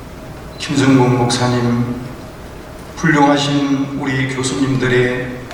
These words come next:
그 가르침을 잊지 않게 하시고, 자랑스러운 동북여 장로교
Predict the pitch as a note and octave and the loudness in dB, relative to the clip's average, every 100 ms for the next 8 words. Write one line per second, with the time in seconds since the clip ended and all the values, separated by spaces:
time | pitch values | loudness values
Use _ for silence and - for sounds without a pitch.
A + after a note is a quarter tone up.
0 | - - D3 C#3+ C#3 C#3 C3+ C3+ C3 C3+ | -12 -4 0 0 0 2 2 2 2 4
1 | C3+ B2+ C3 - - - D#3 - C#3 C3 | 4 4 0 -4 -6 -4 -2 2 2 2
2 | C3 C#3 C#3 C3+ - - - - - - | 2 2 2 2 0 -2 -4 -4 -6 -8
3 | - - - - - - - - - - | -10 -12 -14 -14 -14 -14 -12 -12 -12 -10
4 | B3 - - - - - - - - - | -10 -8 -10 -12 -14 -14 -14 -10 -4 2
5 | C#3 D3+ D3+ D3+ D3 C#3+ C#3+ C#3+ C#3 C#3 | 4 4 2 4 4 4 4 2 2 0
6 | - - E3+ C3+ B2 C3+ C3+ C3 C#3 C#3 | -4 2 4 4 4 4 4 2 4 6
7 | C3 A#2+ B2 B2 B2+ - - | 6 6 4 2 0 -4 -10